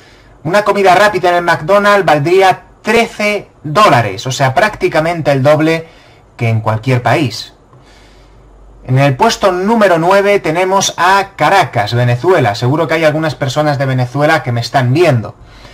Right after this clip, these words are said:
Pues deciros que la inflación de Venezuela, de Caracas, ha hecho que tan, que en tan solo unos meses Venezuela sea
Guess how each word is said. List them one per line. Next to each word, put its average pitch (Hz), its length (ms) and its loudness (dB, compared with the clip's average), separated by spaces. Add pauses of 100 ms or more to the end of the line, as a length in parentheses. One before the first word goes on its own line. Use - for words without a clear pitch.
(220)
Pues 160 600 0
deciros 233 540 -2
que 220 460 -2 (440)
la 143 200 2
inflación 156 760 0
de 165 80 -2
Venezuela, 180 680 2
de 139 160 -2
Caracas, 156 720 0 (400)
ha 196 160 0
hecho 196 320 -2
que 160 120 -2
tan, 156 260 -2
que 160 80 -2
en 151 120 0
tan 151 200 0
solo 202 340 4
unos 160 260 0
meses 175 640 -4 (420)
Venezuela 147 580 2
sea 202 560 2